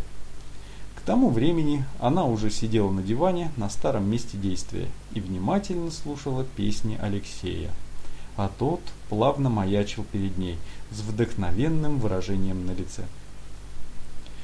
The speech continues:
Внутренний детектор лжи сработал один раз, затем второй.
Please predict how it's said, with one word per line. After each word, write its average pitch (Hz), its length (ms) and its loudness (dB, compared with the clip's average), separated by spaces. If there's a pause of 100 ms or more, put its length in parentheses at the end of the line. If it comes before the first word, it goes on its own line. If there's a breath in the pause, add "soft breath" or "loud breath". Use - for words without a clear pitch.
(520 loud breath)
Внутренний 120 680 2
детектор 104 600 0
лжи 95 340 -2
сработал 143 720 -2 (100)
один 101 400 0
раз, 113 340 -2 (600)
затем 98 600 -2
второй. 107 460 2